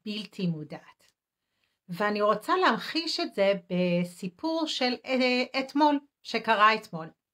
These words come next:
לאלה שעברו את התוכנית שלי, משקל בריא וראש חופשי, יש אפשרות להצטרף לקבוצת תמיכה שנפגשת אחת לשבוע.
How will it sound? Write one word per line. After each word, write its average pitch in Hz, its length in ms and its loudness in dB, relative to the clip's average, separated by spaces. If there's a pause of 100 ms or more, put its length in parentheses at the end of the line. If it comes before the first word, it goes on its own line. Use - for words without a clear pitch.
(1300)
לאלה 302 420 4
שעברו 247 540 4
את 277 140 0
התוכנית 226 520 -2
שלי, 175 240 -2
משקל 226 380 -2
בריא 196 320 0
וראש 185 280 0
חופשי, 170 520 -10 (640)
יש 320 300 0
אפשרות 277 600 0
להצטרף 233 560 -2
לקבוצת 208 720 -4 (100)
תמיכה 185 520 0 (440)
שנפגשת 311 920 0
אחת 208 440 0
לשבוע. 180 520 -2